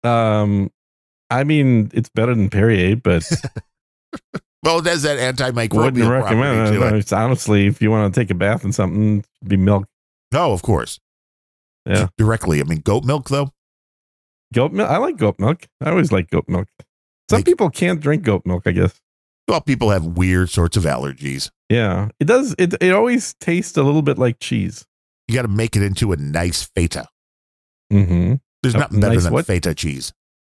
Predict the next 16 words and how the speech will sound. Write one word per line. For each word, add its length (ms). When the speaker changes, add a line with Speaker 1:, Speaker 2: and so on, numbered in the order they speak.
Speaker 1:
Feta? 320
Speaker 2:
Feta. 320
Feta. 260
Speaker 1:
Uh, 100
Speaker 2:
Feta 200
Speaker 1:
okay. 60
Speaker 2:
cheese. 240
Feta. 200
Speaker 1:
Uh-huh. 80
Speaker 2:
Feta. 220
Feta. 180
Feta. 260
Speaker 1:
Uh-huh. 120
Speaker 2:
Feta. 180
Feta. 320
Speaker 1:
Uh-huh. 180